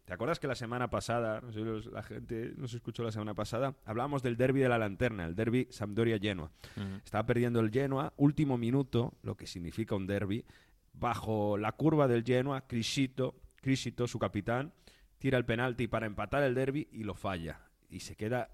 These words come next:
Speaker 1: destruido. Bueno, pues en este viernes, en la misma portería, prácticamente en el mismo minuto,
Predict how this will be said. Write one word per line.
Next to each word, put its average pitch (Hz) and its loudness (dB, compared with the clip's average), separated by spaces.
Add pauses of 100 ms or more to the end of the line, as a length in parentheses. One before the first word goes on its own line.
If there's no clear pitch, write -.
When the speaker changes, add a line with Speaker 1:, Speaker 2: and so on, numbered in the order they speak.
Speaker 1:
destruido. 98 -2
Bueno, 101 -4
pues - -10
en 98 -10
este 131 -4
viernes, 117 -4 (380)
en 110 -2
la 107 0
misma 143 -2
portería, 120 -2 (260)
prácticamente 131 -4
en 113 -4
el 104 -4
mismo 127 -2
minuto, 123 -4